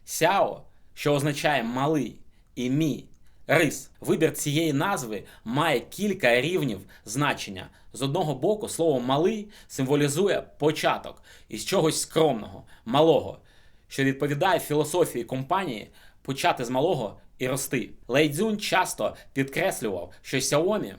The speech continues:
це маленьке зерно рису, яке може годувати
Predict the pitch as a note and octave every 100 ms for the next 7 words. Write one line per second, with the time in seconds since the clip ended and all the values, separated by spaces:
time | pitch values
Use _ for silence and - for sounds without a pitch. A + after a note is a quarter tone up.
0 | - - D3+ C3+ C#3 F#3+ G#3 D3 B2 B2
1 | C#3+ D3+ F3 D#3+ A2+ - - C3 F#3+ G#3
2 | B2+ A2+ - C#3 C#3 D#3 G3+ D3 G#2+ -
3 | - - A2+ C#3 C3+ C#3 E3 D#3 A#2+